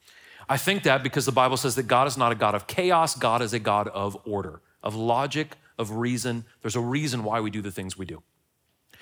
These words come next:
If you go back into the Old Testament and even in the New Testament, when it talks about that we should have sex with one partner for life, that's not because God is against sex.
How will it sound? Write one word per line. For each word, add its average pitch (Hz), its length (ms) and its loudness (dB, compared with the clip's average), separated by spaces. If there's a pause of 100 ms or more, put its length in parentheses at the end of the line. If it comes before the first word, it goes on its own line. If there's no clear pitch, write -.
(240)
If - 100 -10
you 170 80 0
go 208 120 6
back 175 260 6
into 165 160 -4
the 151 120 2
Old 147 180 4
Testament 131 460 2
and 127 80 0
even 143 160 0
in 135 100 0
the 131 80 0
New 143 140 0
Testament, 117 480 -2
when 117 180 -2 (220)
it 139 140 -2
talks 170 300 2
about 143 260 4
that 143 100 -2
we 143 160 0
should 143 200 0
have 123 340 2
sex - 360 0
with 131 120 -2
one 135 280 0
partner 139 320 0
for 120 140 -4
life, 92 340 -4 (680)
that's 151 200 0
not 202 140 4
because 196 220 2
God 139 240 6
is 127 80 -2
against 110 340 -2
sex. - 500 0